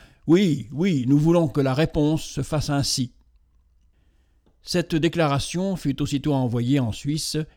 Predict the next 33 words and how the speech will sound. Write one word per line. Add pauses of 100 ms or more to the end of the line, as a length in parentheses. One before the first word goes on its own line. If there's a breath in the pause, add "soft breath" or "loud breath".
(140 soft breath)
et,
chose
étrange,
cet
enthousiasme
patriotique (440 loud breath)
trouva
quelques
railleurs
dans
ce
noble
pays. (460 soft breath)
Genève
était
si
petit
et
si
faible (420 loud breath)
que
sa
résolution
de
résister
à
un
prince
aussi
puissant
que
le
duc